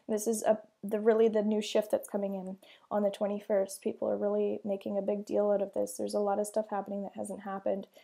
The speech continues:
in years. And I'm talking years, years. So this is about, um, you know, if you've been burned in the past, if you have a lot of negative energy that's happened to you,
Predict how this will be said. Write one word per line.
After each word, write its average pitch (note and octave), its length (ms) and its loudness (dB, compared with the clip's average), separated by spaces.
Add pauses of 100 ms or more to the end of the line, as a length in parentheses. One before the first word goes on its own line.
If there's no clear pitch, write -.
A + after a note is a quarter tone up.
(340)
in F#3+ 400 -2 (160)
years. G#3 720 2 (240)
And G#3 80 0
I'm G#3 100 0
talking G#3 320 -2
years, A#3 320 2
years. G3+ 320 -2
So G#3 300 6 (260)
this A3+ 180 4
is A#3 160 4
about, G#3 460 4 (840)
um, G#3 560 0 (460)
you A#3+ 180 4
know, A3+ 300 4
if A3+ 140 2
you've A3+ 200 0
been G#3+ 180 6
burned G#3+ 480 6 (320)
in A3 100 2
the G#3 60 2
past, G3+ 640 -6 (340)
if - 80 -10
you A3+ 80 2
have G3+ 240 0
a G#3+ 40 2
lot A3 220 4
of G#3 120 2
negative G#3 320 -2
energy G3+ 360 -2
that's G3 220 -2
happened G#3 380 -4
to - 120 -4
you, A#3+ 320 4